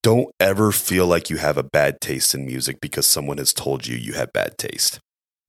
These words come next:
I think that there's no such thing as guilty pleasures. Everyone should be able to listen to whatever they like. If you like something, listen to it and grow that, you know,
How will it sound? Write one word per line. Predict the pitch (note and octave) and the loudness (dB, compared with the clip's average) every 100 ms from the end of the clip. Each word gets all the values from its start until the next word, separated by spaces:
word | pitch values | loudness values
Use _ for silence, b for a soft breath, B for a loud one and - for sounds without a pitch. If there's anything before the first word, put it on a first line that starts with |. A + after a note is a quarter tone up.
| B _ _ _ _ _ - | B _ _ _ _ _ -6
I | - D#2 | 0 0
think | F2 D2+ | 0 -4
that | - C#2 | -2 -2
there's | D#2 D2 | -2 -4
no | E2 D2+ | 0 2
such | - D2+ - | 2 0 -2
thing | D2+ | -2
as | C2+ C2+ | -4 -2
guilty | C#2+ - B1 | -2 -4 -6
pleasures. | - C2 C2 C#2 - - _ _ | -2 -2 -2 -2 -2 -4 _ _
Everyone | D#2+ D#2+ E2+ E2+ D#2+ | -2 0 0 0 0
should | - D#2 C#2 | -2 -4 -2
be | |
able | D2 D2 | -4 -4
to | D2 | -6
listen | D2 D2 D#2 | 0 0 0
to | D2 | -2
whatever | C#2+ C#2+ D2 C#2+ | -4 -2 -2 -4
they | C2+ | -6
like. | B1+ B1+ D#2 - - B B | -6 -4 -4 -6 -12 B B
If | - - | -8 -4
you | G#2 | -2
like | G#2 F#2 F#2+ | 0 2 2
something, | - A2 - C3+ D3+ _ _ _ _ _ - | 2 2 0 -2 -2 _ _ _ _ _ 0
listen | A2+ - A#2 | 2 2 0
to | A#2+ C3+ | 0 0
it | - | 0
and | D#2 C#2+ C2+ _ _ | -4 -6 -12 _ _
grow | - D2+ D#2+ | -4 0 0
that, | G#1+ G1+ G1+ - _ - | 0 -4 -4 -10 _ -8
you | |
know, | C#2+ C2+ | -6 -6